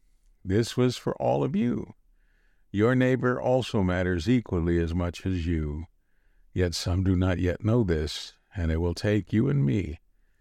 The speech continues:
the effort to win them for God. Let's pray. Loving God, we are thankful you have invited us to live in your kingdom. Help me be a responsible and loving member of this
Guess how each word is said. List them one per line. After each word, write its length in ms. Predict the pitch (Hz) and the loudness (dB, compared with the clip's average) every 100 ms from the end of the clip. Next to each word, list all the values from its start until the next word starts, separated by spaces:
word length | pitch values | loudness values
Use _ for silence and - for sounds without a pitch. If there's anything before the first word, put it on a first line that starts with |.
| _ _ _ - | _ _ _ -4
the 180 | 92 98 | 2 2
effort 340 | 95 113 - | 2 -2 -2
to 120 | 120 | 0
win 300 | 110 85 82 | 2 2 2
them 340 | 78 71 71 71 _ | 2 0 -2 -6 _
for 240 | _ 87 | _ -4
God. 480 | 71 71 62 78 80 - _ _ - | -2 -2 -4 -8 -12 -16 _ _ -6
Let's 280 | 82 78 - | -2 -2 -4
pray. 400 | - 80 78 - _ _ _ _ _ _ _ | -14 -12 -12 -14 _ _ _ _ _ _ _
Loving 280 | 110 113 123 | 0 2 2
God, 300 | 113 120 156 | 2 0 0
we 160 | 143 104 | 0 0
are 80 | 95 | 0
thankful 500 | 135 143 - 139 131 | 0 -2 -2 -2 2
you 160 | 113 | 2
have 140 | 90 95 | 0 -2
invited 500 | 90 90 95 98 92 | -2 0 0 0 0
us 280 | 92 82 - | -2 -4 -4
to 120 | 98 | -2
live 220 | 82 71 | 0 -2
in 80 | 73 | -2
your 160 | 76 | -4
kingdom. 560 | 71 87 82 76 71 76 _ _ _ _ _ _ _ - | -4 -2 -2 -2 -4 -8 _ _ _ _ _ _ _ -2
Help 200 | 135 139 | 0 2
me 280 | 139 143 151 | 4 4 2
be 240 | 135 131 | 2 2
a 80 | 117 | 2
responsible 920 | 104 98 - 123 147 - 143 156 - | 2 0 0 0 0 -2 -4 -4 -2
and 160 | 104 104 | 0 2
loving 380 | 110 117 113 | 2 2 0
member 380 | 110 120 87 85 | 2 2 2 0
of 80 | 82 | 0
this 180 | 87 | -2